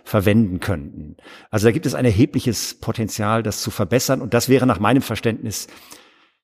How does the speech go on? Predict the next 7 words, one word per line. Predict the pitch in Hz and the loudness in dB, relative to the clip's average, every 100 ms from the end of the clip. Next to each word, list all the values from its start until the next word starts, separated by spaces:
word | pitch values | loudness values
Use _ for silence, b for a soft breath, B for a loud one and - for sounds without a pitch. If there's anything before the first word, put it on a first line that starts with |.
| _ | _
das | 98 - | -12 -2
Leitbild. | 104 127 - 101 90 85 - | 0 0 -2 -4 -4 -8 -8
Natürlich | 110 - 147 175 165 | -6 2 4 4 2
gibt | - - | -2 -4
es | 120 - | -6 -4
darüber | 117 107 104 113 | 0 0 0 -2
hinausgehende, | 101 95 98 143 151 - 147 143 135 131 | -2 -2 2 2 0 0 0 0 0 -2